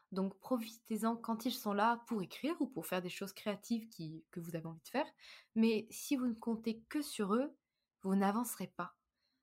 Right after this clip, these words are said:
Pour moi, écrire un roman, ou plutôt terminer un premier jet, ce n'est pas tant une question de talent, d'inspiration, que de volonté. Si vous n'avez pas la volonté nécessaire pour écrire, même dans les moments où vous n'avez pas forcément l'inspiration,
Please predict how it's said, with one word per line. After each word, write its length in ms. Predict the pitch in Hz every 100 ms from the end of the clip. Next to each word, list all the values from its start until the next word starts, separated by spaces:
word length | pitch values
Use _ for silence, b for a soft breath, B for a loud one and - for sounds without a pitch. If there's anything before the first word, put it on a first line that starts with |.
| _ -
Pour 140 | 208
moi, 420 | 208 226 277 285 - -
écrire 280 | 185 240 254
un 80 |
roman, 460 | 180 175 175 202 269
ou 80 | 226
plutôt 320 | - 180 220
terminer 440 | 220 208 196 202
un 60 | 226
premier 260 | - 175 165
jet, 300 | 202 247 269 B B B -
ce 120 | 208
n'est 140 | 214
pas 180 | 220 240
tant 220 | 240 269
une 100 | 240
question 640 | - 185 - 220 220 220 220 _ _ _
de 140 | 165 170
talent, 680 | - 220 220 214 214 220 180
d'inspiration, 880 | 165 180 - 196 180 180 226 269 269 b b -
que 100 | 190
de 160 | 170 175
volonté. 720 | 170 175 214 208 185 - 180 _ _ _ _
Si 140 | - 247
vous 60 |
n'avez 220 | 262 254
pas 120 | 254 269
la 140 | 202
volonté 380 | 196 220 214 240
nécessaire 500 | 214 202 180 226 214
pour 160 | - 170
écrire, 240 | - 196
même 200 | 196 240
dans 80 | 226
les 100 | 190
moments 320 | 180 196 226
où 40 |
vous 140 | 175 165
n'avez 260 | 160 165 -
pas 120 | 247
forcément 680 | 240 226 - 196 190 196 208 b b b -
l'inspiration, 880 | 165 175 190 - 170 165 - 190 262